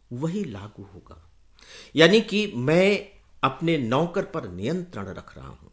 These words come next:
तो अगर ये कहा जाता है कि मन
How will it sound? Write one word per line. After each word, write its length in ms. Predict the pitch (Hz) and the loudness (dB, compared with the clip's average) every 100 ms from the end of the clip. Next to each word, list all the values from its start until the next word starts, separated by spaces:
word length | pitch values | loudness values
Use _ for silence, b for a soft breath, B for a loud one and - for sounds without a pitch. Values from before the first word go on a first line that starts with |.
| _ - _ _ - | _ -20 _ _ -2
तो 60 | |
अगर 340 | 165 208 254 - | 4 4 4 2
ये 140 | 160 196 | 4 4
कहा 240 | 190 147 | 4 0
जाता 320 | 131 123 135 | 2 0 0
है 140 | 151 196 | 0 0
कि 200 | 185 147 | -2 -4
मन 500 | 95 107 151 170 | -2 0 0 0